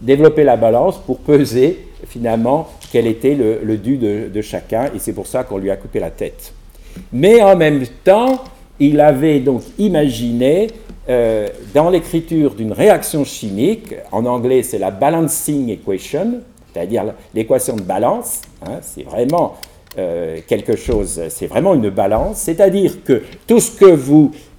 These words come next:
les produits de départ, on va dire qu'il y en a deux,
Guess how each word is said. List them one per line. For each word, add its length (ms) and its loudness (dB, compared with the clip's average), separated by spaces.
les 140 4
produits 380 6
de 100 -8
départ, 720 2
on 80 -10
va 120 2
dire 180 -4
qu'il 120 -8
y 20 -4
en 60 -2
a 60 0
deux, 340 2